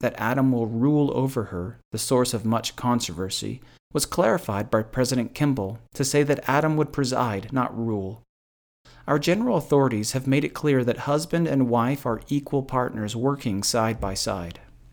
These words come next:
In an observation which originates from Plato, in the Symposium, a fact noted to me by a reviewer of this review, not by Feeler,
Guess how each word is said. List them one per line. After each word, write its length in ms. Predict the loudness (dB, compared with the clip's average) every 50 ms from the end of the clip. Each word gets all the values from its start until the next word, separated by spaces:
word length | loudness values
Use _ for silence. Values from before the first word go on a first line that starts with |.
| _ _ _ _ _ _ _ _ _ _ -20 -20 -8 -4
In 120 | 0 2
an 120 | 2 2 2
observation 880 | 2 2 2 0 0 0 0 2 4 2 2 2 0 0 0 2 2
which 200 | 2 0 0 -2
originates 640 | 0 2 2 2 2 2 0 -2 -2 -2 -2 -4 -6
from 220 | -4 -2 -2 -2
Plato, 580 | -2 0 0 2 2 2 0 -4 -6 -6 -8 -10 -14 _ _ _ _ _ _ _
in 120 | 4 6
the 60 | 6 6
Symposium, 840 | 4 2 2 2 2 2 2 2 2 0 -4 -4 -6 -6 -6 -10 -14 _ _ _ _ _ _
a 40 | -10
fact 420 | -2 2 4 4 4 2 0 -2
noted 340 | 0 4 4 4 4 2 0
to 100 | -2 0
me 220 | 0 2 2 2 2
by 200 | 0 0 2 2
a 80 | 2
reviewer 520 | 2 0 0 0 0 2 2 4 2 2 0
of 120 | -2 -4
this 200 | -6 -6 -6 -6
review, 460 | -6 -6 -4 -4 -2 -2 -2 -4 -6 -8 -6
not 180 | -4 -4 -4
by 120 | -4 -6 -6
Feeler, 480 | -4 -4 -2 -2 -2 -2 -4 -4 -8